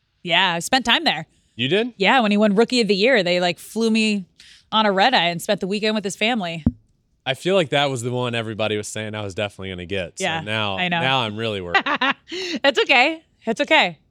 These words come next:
Speaker 2: To be fair, I didn't know Taylor Ward,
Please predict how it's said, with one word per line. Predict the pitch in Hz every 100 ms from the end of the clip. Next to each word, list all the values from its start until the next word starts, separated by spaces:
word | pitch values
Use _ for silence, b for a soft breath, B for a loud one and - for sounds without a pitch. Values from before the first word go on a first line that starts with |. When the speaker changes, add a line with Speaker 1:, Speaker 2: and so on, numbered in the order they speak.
| _ _ _ _
Speaker 2:
To | 214
be | 196
fair, | 180 190 190
I | 165
didn't | 151 160 156 151
know | 143 139
Taylor | 127 139 127 123
Ward, | 110 113 135 147